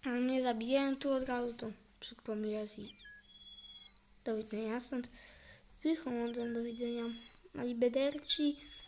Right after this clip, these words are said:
Y, publiczne lobby. Long task jeden. Short task cztery. Ojej.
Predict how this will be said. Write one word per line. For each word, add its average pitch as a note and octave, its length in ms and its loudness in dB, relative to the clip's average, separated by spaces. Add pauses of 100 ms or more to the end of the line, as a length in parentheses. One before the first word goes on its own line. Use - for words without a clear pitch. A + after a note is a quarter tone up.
(480)
Y, A#3+ 280 -2
publiczne C4+ 680 2
lobby. C#4 760 4 (680)
Long B3+ 240 -6
task - 400 -6
jeden. G#3+ 220 -6 (1080)
Short A#3 420 -2 (180)
task - 400 -6
cztery. A3 580 0
Ojej. B3+ 480 4